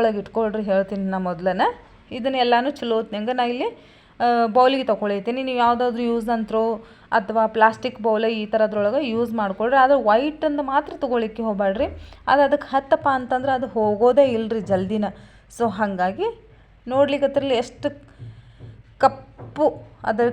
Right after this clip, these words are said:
ಕಾಡಿಗೆ ಕಪ್ಪು ಅಂತ ಹೇಳ್ತಾರಲ್ಲ, ಅಷ್ಟೊಂದು ಕಪ್ಪು ಅದ ರೀ ಇದು.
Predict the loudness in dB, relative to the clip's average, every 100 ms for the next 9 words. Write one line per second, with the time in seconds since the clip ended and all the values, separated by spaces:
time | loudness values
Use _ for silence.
0 | 2 4 4 4 2 2 0 0 -2 0
1 | 0 2 2 2 -4 -6 -4 -4 -4 -2
2 | -2 0 0 0 -2 -4